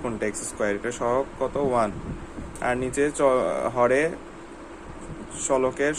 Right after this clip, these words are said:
সর্বোচ্চ ঘাতের x এর সহগ। এখানে এক্স স্কয়ার কি আছে? মানে এক্স স্কয়ার নাই, মানে ওটার সহগ আছে জিরো। So এটার অ্যান্সার ইনফিনিটি বা অসংজ্ঞায়িত। তো দেখো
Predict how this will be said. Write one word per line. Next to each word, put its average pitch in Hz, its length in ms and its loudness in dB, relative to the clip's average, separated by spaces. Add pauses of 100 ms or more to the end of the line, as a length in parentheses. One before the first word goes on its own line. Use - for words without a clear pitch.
সর্বোচ্চ 127 420 0 (140)
ঘাতের 123 280 0
x 110 80 -4
এর 123 60 -4
সহগ। 101 240 -2 (240)
এখানে 135 240 -4 (100)
এক্স 127 200 -6
স্কয়ার 135 400 2
কি 139 120 0
আছে? 131 280 2 (760)
মানে 113 160 -2
এক্স 117 140 -6 (100)
স্কয়ার 127 220 2
নাই, 117 160 0 (100)
মানে 104 180 -2
ওটার 123 140 -2
সহগ 127 360 0 (100)
আছে 123 120 -4 (120)
জিরো। 120 220 2 (540)
So 123 140 -2
এটার 123 180 -2
অ্যান্সার 123 240 -4 (180)
ইনফিনিটি 123 440 -2
বা 123 120 2 (100)
অসংজ্ঞায়িত। 107 420 -6 (540)
তো - 40 0 (100)
দেখো 147 320 6